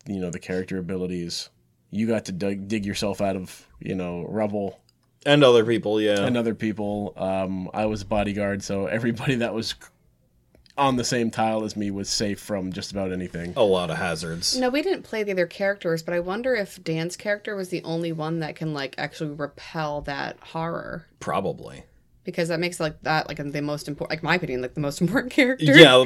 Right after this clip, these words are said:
Speaker 2: playing the game without his character
Speaker 3: Yeah.
Speaker 2: would be insanely difficult.
Speaker 3: Yeah.
Speaker 1: Oh, yeah.
Speaker 2: I don't know how we would get through that.
Speaker 1: Uh, I don't know.
Speaker 2: That leads to, like, what works for me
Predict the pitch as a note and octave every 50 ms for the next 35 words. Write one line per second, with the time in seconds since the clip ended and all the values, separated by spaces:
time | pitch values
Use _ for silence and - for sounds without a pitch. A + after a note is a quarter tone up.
0 | B2 - - D3 C#3+ D#3 D#3+ D#3 D3+ - C#3+ C#3+ C#3 B2+ A#2 G#2 - A2+ G2 G2
1 | A#2 - - - - - - - A#2+ C#3+ C#3+ C#3 - - E3 D3+ D3+ D#3+ D#3+ D#3+
2 | - F#3+ G3 G3 G3 - _ _ - D#3+ C#3+ - - E3 D#3 - - - - -
3 | - - C3 C3 C3 B2+ B2+ B2+ B2+ B2+ C3 B2+ B2+ B2+ B2+ B2+ B2 B2 A#2+ A2+
4 | G#2+ G2+ - - - - - - - - B2+ A#2+ A#2 A2+ A2 G#2+ G2+ - - -
5 | - - E3+ C3+ A2+ G#2 F#2+ F2+ F2 D#2+ E2+ D#2+ - - D#2+ - D#2+ - - A2+
6 | - - - - C#3+ D#3+ E3+ C#3+ B2 A#2+ A#2+ F#2+ E2 - - - - _ _ _
7 | _ - - _ - _ _ _ _ _ _ _ _ _ _ - - F#2+ G#2 G2+
8 | F#2+ E2+ E2 F#2+ F#2 F2 E2 E2 D#2+ D2+ D2+ D2+ - - D2 - - F2 D#2+ D2
9 | D2 C#2+ C#2 - _ - _ _ _ _ _ _ _ _ _ - - - _ _
10 | _ _ _ _ - E2+ F2+ G2+ A2 A2 G#2 G2 G#2 A2 A2 A2+ A2+ A#2+ B2+ A#2+
11 | G#2+ G2+ - - - - _ - - G#2+ B2 B2+ C3 C#3+ D3 C#3 A#2 - - -
12 | B2 G2+ F#2 F2+ F2 F2 G2+ A2+ A#2 C#3 B2 A#2+ A#2+ A#2 - - - G2+ G2+ G#2
13 | A#2+ D3+ E3 D3 B2+ A2+ G#2+ G2+